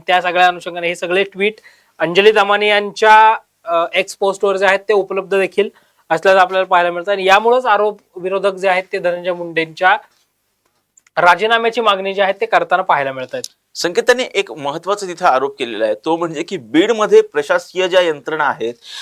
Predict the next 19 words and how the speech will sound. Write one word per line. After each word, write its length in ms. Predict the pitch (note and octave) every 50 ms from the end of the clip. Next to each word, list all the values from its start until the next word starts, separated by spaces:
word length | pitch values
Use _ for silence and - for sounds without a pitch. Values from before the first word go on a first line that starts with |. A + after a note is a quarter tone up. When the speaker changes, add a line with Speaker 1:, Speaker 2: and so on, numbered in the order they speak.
| - - -
Speaker 2:
त्यांना 220 | F#3 F#3 G#3+ A#3
मुक्तपणे 680 | G#3+ F#3+ F#3 F3 - _ - - B3+ G#3 A3+ A3 A3+ A#3
काम 400 | A3+ _ - F3+ F3 F3 G3 G#3
करू 240 | F#3 - E3+ E3 F#3
शकत 440 | - - - D#3+ - E3 E3+ - E3
नाहीत, 180 | D#3+ F3 F#3+ - _
अशी 220 | - D3 - F3 G3+
सध्याची 520 | - F3+ D3+ C#3+ C3 D#3 D#3+ D#3 - G3
बीडमधली 520 | D#3 C3+ D3 D3 D3+ D3 C#3+ C#3 C#3 E3 D3+
राजकीय 480 | B2 C3 A#2+ A#2+ - - - - G3+
परिस्थिती 500 | G3+ G#3 D#3 D3 D3 - - C3+ - -
आहे, 240 | B2 A2+ A2 A#2+ C3 - _ _ - - _ -
तिथली 180 | D3 - G3
परिस्थिती 440 | F#3 - F3+ F3 F3 E3 - D#3+ E3+
असल्याचं 320 | D#3+ D#3 - - D#3+ - -
सुद्धा 220 | - C#3+ B2+ C#3
त्यांनी 260 | C#3 C3+ B2+ B2 A#2
नमूद 200 | A#2 A2 A2 G#2 - -
केलं. 140 | G2+ F2+